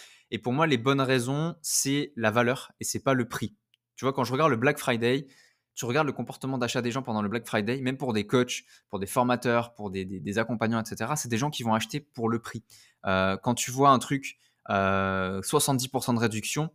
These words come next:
t'achètes pas le truc pour la valeur, tu l'achètes pour le prix parce que t'es content d'économiser soixante-dix pour cent. Et tu vois, je veux pas que les gens qui achètent chez moi achètent pour faire des affaires. Je veux qu'ils viennent chez moi pour faire des investissements.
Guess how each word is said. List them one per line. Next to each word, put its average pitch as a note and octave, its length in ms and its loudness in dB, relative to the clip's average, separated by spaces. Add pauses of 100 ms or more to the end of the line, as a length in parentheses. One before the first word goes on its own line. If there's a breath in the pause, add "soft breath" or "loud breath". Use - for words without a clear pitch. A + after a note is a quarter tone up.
(360 loud breath)
t'achètes B2 320 4
pas E3 100 6
le C#3+ 100 6
truc - 240 -2
pour B2 140 2
la A#2 80 8
valeur, A#2+ 260 6
tu - 100 -4
l'achètes A2 260 0
pour A2+ 120 2
le A2 100 0
prix B2 200 -6
parce - 160 -12
que - 80 -6
t'es - 120 -10
content A#2+ 280 -2
d'économiser A2 480 2
soixante-dix G#2+ 360 -6
pour - 180 -14
cent. - 160 -10 (420 loud breath)
Et - 80 -4
tu A#2 100 0
vois, D#3 100 10
je B2+ 100 2
veux A#2 100 2
pas D#3+ 140 4
que D3 120 -2
les B2+ 100 6
gens C3+ 380 0 (520)
qui - 220 0
achètent C#3+ 260 4
chez - 140 2
moi A#2+ 360 6
achètent A#2+ 340 2
pour - 160 -6
faire C3 200 2
des A2+ 180 0
affaires. - 440 -2
Je G2 120 -10
veux B2 80 -2
qu'ils A2 240 -8
viennent C#3 240 0
chez - 160 -2
moi A#2+ 280 2
pour - 140 -12
faire A#2 140 2
des G2+ 200 -2
investissements. A2 600 -4